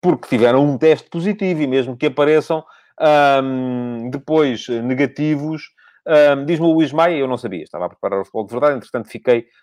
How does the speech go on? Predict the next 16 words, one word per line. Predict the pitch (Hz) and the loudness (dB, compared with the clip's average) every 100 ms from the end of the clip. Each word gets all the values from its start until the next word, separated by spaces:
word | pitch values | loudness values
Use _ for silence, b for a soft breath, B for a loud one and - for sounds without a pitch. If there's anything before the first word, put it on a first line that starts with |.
| _ | _
ah, | 123 107 98 | 2 2 2
fora | 127 123 113 | 2 2 4
da | 113 | 2
atualidade, | 110 117 123 143 | 2 -2 0 0
que | 127 | -2
o | |
Benfica | 123 151 131 | -8 -8 -4
já | 123 | -2
disse | 123 151 - | -2 -6 -10
que | 139 | -10
são | - 165 | -8 -8
cinco | - 180 175 - | -6 -4 -4 -4
jogadores | 123 135 151 | -6 -4 -6
infectados. | 135 135 - 87 127 | -4 -6 -4 -6 -4
Mas | 180 | -4
atenção, | 226 202 170 | -4 0 0